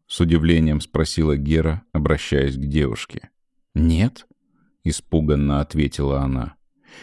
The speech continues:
«Я не могу ведь помнить всех мужчин. Их слишком много было у нас». «Это не просто гость, который решил скрасить досуг. Это бывший наёмник. Он был нашим врагом»,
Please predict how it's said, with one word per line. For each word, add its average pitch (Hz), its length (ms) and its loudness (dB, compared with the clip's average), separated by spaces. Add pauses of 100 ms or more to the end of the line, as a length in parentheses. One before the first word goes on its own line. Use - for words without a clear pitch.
(100)
«Я 92 140 4
не 92 100 6
могу 90 360 2
ведь - 260 0
помнить 80 420 2
всех - 380 -4
мужчин. 76 680 -4 (220)
Их 87 160 0
слишком 82 480 0
много 87 420 2
было 76 240 0
у 71 100 0
нас». 71 400 -4 (1300)
«Это 76 200 0
не 92 100 6
просто 98 440 2
гость, 90 420 0
который 67 360 -2
решил 69 400 0
скрасить 67 680 -2
досуг. - 720 -8 (260)
Это 82 200 0
бывший 87 360 2
наёмник. 82 800 0 (580)
Он 101 280 4
был 95 160 6
нашим 90 420 2
врагом», 80 720 -2